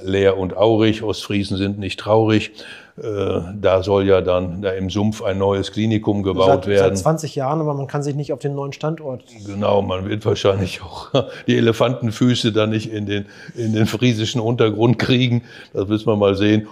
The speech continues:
Speaker 1: ob das tatsächlich eine überlegene, äh, Form ist. Aber, äh, einiges wird da stattfinden.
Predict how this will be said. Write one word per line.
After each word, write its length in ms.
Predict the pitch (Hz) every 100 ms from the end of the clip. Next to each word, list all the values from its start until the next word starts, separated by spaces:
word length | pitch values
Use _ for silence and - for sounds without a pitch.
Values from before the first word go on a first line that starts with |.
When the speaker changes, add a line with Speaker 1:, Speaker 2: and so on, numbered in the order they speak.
| -
Speaker 1:
ob 200 | 127 -
das 200 | 117 -
tatsächlich 580 | 110 - 117 110 104
eine 80 | 117
überlegene, 720 | 113 107 101 107 107 101 95 - - - - - -
äh, 360 | - 104 98 101
Form 380 | - 107 98 98
ist. 400 | 107 - - - _ _
Aber, 480 | 107 92 90 85 85 104 98
äh, 240 | 87 90 87
einiges 420 | 87 90 87 -
wird 180 | 92 95
da 100 | 82
stattfinden. 760 | - 92 - 95 95 90 90